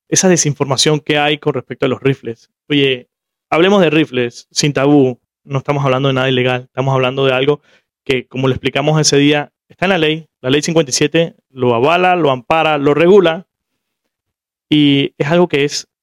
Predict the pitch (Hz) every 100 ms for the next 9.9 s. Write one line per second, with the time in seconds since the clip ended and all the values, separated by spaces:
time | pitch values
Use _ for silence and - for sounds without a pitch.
0 | - 202 208 175 185 180 175 165 - -
1 | 131 120 113 107 _ 139 131 - 190 -
2 | 170 170 151 143 135 135 139 117 113 113
3 | 160 165 147 143 - - 160 160 151 151
4 | 139 123 120 117 156 180 - - _ 143
5 | 135 151 147 156 - _ 139 127 120 -
6 | 202 247 - 156 151 185 196 208 _ _
7 | _ _ _ _ _ - 156 160 147 151
8 | 151 139 147 135 135 135 - 127 127 120
9 | 160 185 170 151 139 147 135 135 -